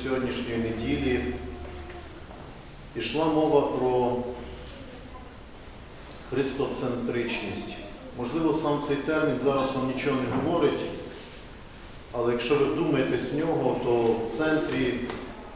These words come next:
нашого життя повинен бути завжди Христос. Апостол Павло, розповідаючи, що коли ми всі з вами явимось пред лице Господнє в вогні,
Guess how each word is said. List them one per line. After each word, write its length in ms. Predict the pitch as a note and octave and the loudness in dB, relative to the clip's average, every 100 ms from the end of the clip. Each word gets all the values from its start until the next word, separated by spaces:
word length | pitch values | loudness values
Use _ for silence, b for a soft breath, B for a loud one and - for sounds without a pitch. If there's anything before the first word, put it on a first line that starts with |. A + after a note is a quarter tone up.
| - A#2+ | -6 -2
нашого 340 | B2+ B2 B2+ | 0 2 0
життя 400 | B2 B2+ - D3+ | 0 -2 2 4
повинен 420 | D3+ B2 C3 B2+ A#2+ | 4 2 0 0 0
бути 220 | C#3 B2+ | 0 0
завжди 400 | A#2 A2 G#2+ B2 | 0 -2 -2 -2
Христос. 560 | B2 A#2+ A2+ A2 G#2+ G2+ - F#2+ - - - - - - - - - D#4 D#4 - - - - | -2 -2 -2 0 2 2 -4 -6 -10 -12 -14 -14 -14 -14 -14 -16 -14 -12 -10 -10 -12 -12 -8
Апостол 540 | A2+ C3 D3+ D3+ C#3 | 0 4 6 8 6
Павло, 640 | C#3+ C3 C#3 D#3+ D#3+ D#3+ - - - - - - - - - - - A#2 | 6 2 6 6 6 6 2 0 -6 -8 -12 -14 -14 -14 -14 -16 -10 -4
розповідаючи, 760 | A#2+ A#2+ B2 C3+ D3 C#3+ C3 | -2 -2 -2 4 6 6 4
що 220 | - - C#3 | 0 0 2
коли 360 | C#3 D3 D3 D3 - - C#3 | 6 6 6 4 0 -2 0
ми 120 | C3+ C3 | 2 2
всі 240 | C3 C#3+ | 2 0
з 120 | - | 0
вами 300 | D3 D3+ C3+ C3 | 2 4 4 4
явимось 540 | C3 C3 D3 D#3 D3 - - - - - - - | 4 4 4 6 4 2 -4 -6 -6 -6 -8 -4
пред 160 | C3 B2 | -2 0
лице 260 | B2 B2+ D#3 | 0 2 4
Господнє 800 | - C3 - F3 F3 D#3 B2 A2+ A2 - - G#2+ | 4 2 2 4 4 4 2 4 2 -2 -6 -4
в 60 | A2+ | 2
вогні, 560 | B2 A#2+ D#3 F3 E3+ | 2 2 4 4 4